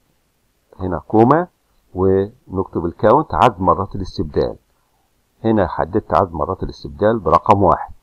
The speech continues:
كليك ران، نفتح الملف النصي، استبدل هنا يونيفيرس مرة واحدة. طيب نرجعها تاني وورلد، ونقفل الملف النصي، ونغير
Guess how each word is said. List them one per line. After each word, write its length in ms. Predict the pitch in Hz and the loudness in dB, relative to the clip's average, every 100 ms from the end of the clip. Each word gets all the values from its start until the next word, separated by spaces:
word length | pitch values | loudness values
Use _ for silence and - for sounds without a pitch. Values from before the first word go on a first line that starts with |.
| _ _ _ _ _ | _ _ _ _ _
كليك 320 | - 90 - | 0 0 2
ران، 320 | 92 123 170 175 _ _ _ _ _ _ _ | 2 2 0 -10 _ _ _ _ _ _ _
نفتح 340 | 107 165 - 110 | -2 -2 -4 -6
الملف 380 | 95 92 101 90 | -4 -2 -4 -6
النصي، 480 | 92 107 - 160 175 _ _ _ - | -6 -6 -6 -6 -6 _ _ _ -20
استبدل 440 | - - 113 92 | -4 2 2 2
هنا 300 | 92 107 110 | 0 0 2
يونيفيرس 840 | 104 98 110 98 95 95 98 - - - | 0 2 2 2 6 6 4 0 -12 -2
مرة 500 | 98 92 90 85 - - | 2 2 4 2 0 0
واحدة. 460 | 92 - - - - _ _ _ _ | 0 0 -4 -16 -16 _ _ _ _
طيب 180 | 64 60 _ | -6 -6 _
نرجعها 420 | 76 73 73 80 82 | -8 -6 0 0 0
تاني 480 | 101 107 139 180 151 | 0 0 0 -4 -8
وورلد، 520 | - 85 90 107 160 - _ - _ _ _ _ _ _ _ _ _ _ _ _ _ _ - | -4 -2 -2 0 -2 -4 _ -20 _ _ _ _ _ _ _ _ _ _ _ _ _ _ -8
ونقفل 960 | 82 87 87 - - 95 - - 78 - | -4 -4 -4 -14 -10 -8 -8 -8 -10 -8
الملف 420 | 87 85 98 - | -6 -2 -4 -4
النصي، 540 | 82 107 - 165 185 185 _ _ _ _ _ _ _ _ | -6 -6 -4 -4 -4 -6 _ _ _ _ _ _ _ _
ونغير 1200 | 82 90 95 98 - _ - 98 95 107 107 92 | -4 0 2 0 -4 _ -8 -4 0 2 2 0